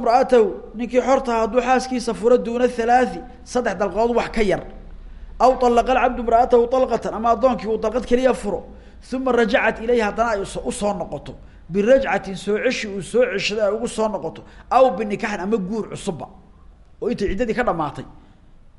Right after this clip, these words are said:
isagoo aan dalqadii ka dhammaan baa i-, i-, iyada ciddadii ka dhammaatay. Markaasuu dib u soo guursaday. Guur cusub. Haye,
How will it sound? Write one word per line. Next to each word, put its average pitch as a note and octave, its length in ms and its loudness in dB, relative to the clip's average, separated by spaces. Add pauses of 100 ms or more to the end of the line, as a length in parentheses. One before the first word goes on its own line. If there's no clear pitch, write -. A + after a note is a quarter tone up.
(340)
isagoo A#3+ 320 0
aan A#3+ 100 -2
dalqadii A3 320 0
ka A#3 100 -2
dhammaan A3+ 280 -2
baa - 480 -6
i-, A3+ 240 -6
i-, A3 160 -6
iyada A3+ 160 0
ciddadii G3 260 0
ka G#3+ 80 -4
dhammaatay. D#3+ 380 -6 (600)
Markaasuu G3+ 360 -2
dib D#4+ 220 2
u D4 40 2
soo C4 240 0
guursaday. E3+ 600 -4 (340)
Guur C#4+ 220 6 (100)
cusub. F#3 260 0 (760)
Haye, A3 300 2